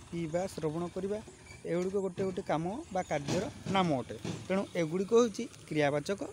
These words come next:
ବିଶେଷ୍ୟ। ତ ବନ୍ଧୁଗଣ ଏବଂ ପିଲାମାନେ ଯଦି ଦେଖୁଛନ୍ତି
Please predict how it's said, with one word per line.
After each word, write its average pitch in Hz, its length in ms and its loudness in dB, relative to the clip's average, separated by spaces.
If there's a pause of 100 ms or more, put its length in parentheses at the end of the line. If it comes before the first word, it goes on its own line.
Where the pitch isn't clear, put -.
ବିଶେଷ୍ୟ। 147 480 -6 (880)
ତ - 120 -16
ବନ୍ଧୁଗଣ 175 640 4
ଏବଂ 214 240 2
ପିଲାମାନେ 202 480 2
ଯଦି 202 200 -2
ଦେଖୁଛନ୍ତି 185 560 -2